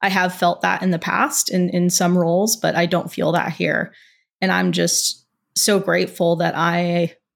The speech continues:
feel empowered to go share my thought leadership and things like that on LinkedIn.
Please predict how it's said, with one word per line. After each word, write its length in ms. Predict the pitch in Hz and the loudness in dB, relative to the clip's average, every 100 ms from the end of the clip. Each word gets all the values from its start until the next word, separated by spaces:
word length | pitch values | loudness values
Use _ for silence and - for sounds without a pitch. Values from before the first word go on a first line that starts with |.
| _ - | _ -2
feel 220 | 196 190 | 2 2
empowered 480 | 180 175 170 170 165 | 0 0 0 0 0
to 80 | 175 | 0
go 180 | 175 | 0
share 460 | 170 - 180 175 170 | 0 0 2 2 2
my 160 | 165 165 | 2 0
thought 240 | 175 165 | 0 -2
leadership 600 | 170 170 170 - 170 - | -2 -2 0 0 -2 0
and 300 | 180 180 170 - | 0 0 0 -2
things 240 | 180 170 | 0 2
like 160 | 170 170 | 0 0
that 140 | 175 | 0
on 140 | 170 170 | 0 0
LinkedIn. 480 | 175 175 170 175 | -2 0 -2 -2